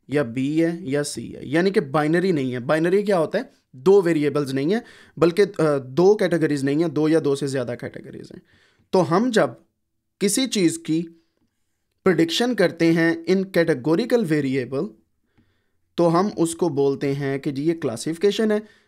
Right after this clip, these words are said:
मल्टी क्लास तब होगी जब दो से ज़्यादा हमारे पास क्लासेज होंगी जिनमें हमने क्लासिफाई करना है, क्योंकि ये जो वेरिएबल्स के अंदर आपका डेटा होता है इनको हम क्लासेज बोलते हैं। अगर दो वेरिएबल्स के अंदर करना होगा तो हम उसे बोलते हैं बाइनरी क्लासिफिकेशन,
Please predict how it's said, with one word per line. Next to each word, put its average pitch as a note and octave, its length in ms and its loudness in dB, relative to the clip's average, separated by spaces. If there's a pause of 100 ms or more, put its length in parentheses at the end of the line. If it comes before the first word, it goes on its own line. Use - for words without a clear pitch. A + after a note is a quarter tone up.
(140)
मल्टी E3+ 320 0
क्लास A3 380 2
तब G3 160 2
होगी F3 280 2
जब E3 280 0
दो D#3 260 2
से F3 160 0
ज़्यादा C#3 440 0
हमारे G3 320 2
पास G3+ 240 2
क्लासेज G3 420 0
होंगी F#3+ 220 2
जिनमें F#3 280 2
हमने F#3 260 0
क्लासिफाई D#3+ 500 0
करना C#3+ 260 -4
है, D#3+ 60 -8 (380)
क्योंकि F#3+ 180 2
ये G#3 180 4
जो G3 100 2
वेरिएबल्स A3 640 2
के A#3 100 -2 (120)
अंदर D#3+ 480 0
आपका E3 340 0
डेटा D#3 320 0
होता E3+ 240 0
है E3 60 2
इनको E3 200 0
हम E3+ 140 0
क्लासेज C#3+ 440 -2
बोलते - 320 -14
हैं। - 120 -16 (540)
अगर G3+ 240 4
दो E3+ 480 2
वेरिएबल्स A#3+ 500 2
के A3+ 80 0
अंदर G#3 220 2
करना F3 260 2
होगा E3+ 300 2
तो E3+ 100 -4
हम E3 140 0
उसे D#3 180 -4
बोलते C3 340 -2
हैं F#3 120 -2
बाइनरी C3 360 -4
क्लासिफिकेशन, - 720 -14